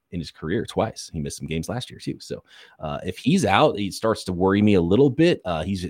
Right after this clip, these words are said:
healthy to start the season, so that should be fine. We'll see how Aaron Banks comes along. Worried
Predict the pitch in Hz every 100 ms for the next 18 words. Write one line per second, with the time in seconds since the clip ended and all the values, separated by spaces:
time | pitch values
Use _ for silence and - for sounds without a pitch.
0 | - 92 82 95 85 104 90 - 92 92
1 | 123 104 95 85 - 82 82 90 87 104
2 | 98 - 101 98 82 101 90 92 101 -
3 | 104 92 92 98 104 90 92 101